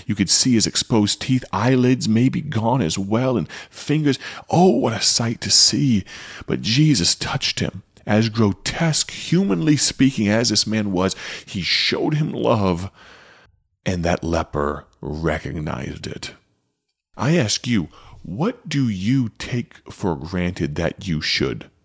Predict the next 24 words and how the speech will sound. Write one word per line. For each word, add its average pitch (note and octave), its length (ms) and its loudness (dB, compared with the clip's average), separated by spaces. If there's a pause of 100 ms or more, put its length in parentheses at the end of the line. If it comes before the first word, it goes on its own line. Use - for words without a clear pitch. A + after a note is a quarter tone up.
(280)
not? D#2+ 500 -2 (920)
I, G2+ 160 -2
I've G#2 160 -2
asked F2+ 360 0
this D#2+ 260 0
in D2+ 100 -4
other D#2+ 180 0
messages D#2+ 560 -4
at D#2+ 120 -2
other D#2+ 180 -4
times, C2 500 -6
and E2 80 -2
it - 140 -6
may G#2 360 2
seem G2+ 500 0
almost F#2 480 0
cliche E2+ 640 0
to D2+ 120 -4
say, E2+ 640 0 (360)
but - 160 -10
let - 240 -6
me B2+ 140 2
repeat A2 420 0
it. D#2+ 140 -8